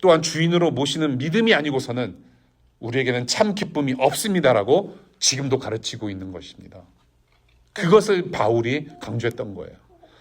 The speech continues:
그래서 여러분들, 지금 바울이 이 빌립보 편지를, 지금 이 편지를 어디서 쓰고 있습니까? 감옥에서 쓰고 있어요. 여러분, 로마 제국의 황제,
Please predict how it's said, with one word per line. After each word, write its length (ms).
그래서 560
여러분들, 440
지금 280
바울이 720
이 300
빌립보 600
편지를, 680
지금 260
이 140
편지를 320
어디서 300
쓰고 260
있습니까? 600
감옥에서 480
쓰고 240
있어요. 420
여러분, 420
로마 640
제국의 520
황제, 600